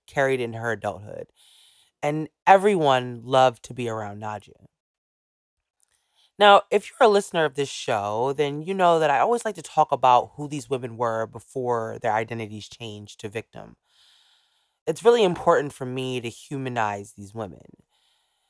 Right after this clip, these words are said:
And so initially when I started to research Nadja's story, I couldn't find a lot of background information about Nadja. But recently, her story was featured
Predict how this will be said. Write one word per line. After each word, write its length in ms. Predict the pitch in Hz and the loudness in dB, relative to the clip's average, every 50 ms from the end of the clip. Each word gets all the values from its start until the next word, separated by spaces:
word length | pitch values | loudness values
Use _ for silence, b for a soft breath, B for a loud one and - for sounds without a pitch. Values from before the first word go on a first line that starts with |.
| _ _ _ _ _ _ - | _ _ _ _ _ _ -4
And 160 | 170 170 170 | -4 -4 -2
so 260 | 165 - 185 175 175 | 2 4 6 6 6
initially 500 | 175 180 214 277 - - - 226 208 196 | 6 4 2 0 0 -2 -4 -2 0 0
when 100 | 170 160 | 2 2
I 120 | 147 135 131 | 2 2 2
started 360 | - - 147 139 139 135 120 | 0 0 0 2 2 0 -2
to 100 | - 123 | -8 -10
research 460 | 107 127 127 117 - - 113 110 - | -12 -12 -14 -12 -8 -8 -8 -8 -6
Nadja's 380 | - 117 110 110 - 107 98 - | -6 -4 -4 -6 -6 -10 -18 -18
story, 640 | - - - 113 110 107 107 107 104 101 101 104 - | -14 -10 -8 -6 -6 -6 -8 -8 -10 -12 -12 -6 -2
I 140 | 101 127 135 | 0 0 0
couldn't 400 | - - - - - 202 185 - | -2 -6 -10 -10 -10 -10 -10 -6
find 260 | - 156 151 156 143 | -4 -2 0 0 -2
a 80 | 127 | -2
lot 220 | 123 127 131 127 123 | 0 0 0 0 0
of 120 | 117 107 | -2 -2
background 420 | 107 127 120 117 _ - 123 113 120 | 0 2 2 0 _ -4 -6 -6 -6
information 520 | 117 - 110 107 107 113 117 - - 117 | -8 -12 -12 -10 -10 -10 -10 -12 -12 -12
about 420 | 110 107 101 120 113 104 - - | -10 -2 2 4 4 4 2 0
Nadja. 420 | 104 113 110 104 98 - - - - - - _ _ b b b b b b b b b b b b b b b b b b _ - | -2 -2 -2 -2 -2 -6 -12 -18 -20 -20 -20 _ _ b b b b b b b b b b b b b b b b b b _ 0
But 180 | - 196 202 - | 0 0 0 0
recently, 1000 | - 156 156 180 220 285 370 - - 262 180 135 123 120 110 101 104 110 113 120 | -6 -10 -8 -6 -4 -4 -4 -4 -4 -4 -4 -4 -6 -8 -8 -8 -10 -10 -10 -10
her 200 | 120 113 139 143 | -10 -8 -8 -8
story 420 | 135 - - - 196 208 214 202 | -8 -10 -10 -6 -2 0 0 0
was 200 | 180 160 151 - | -2 -4 -8 -12
featured 580 | - - 135 - - - 127 123 120 120 120 | -10 -12 -12 -10 -10 -8 -6 -4 -2 -2 -4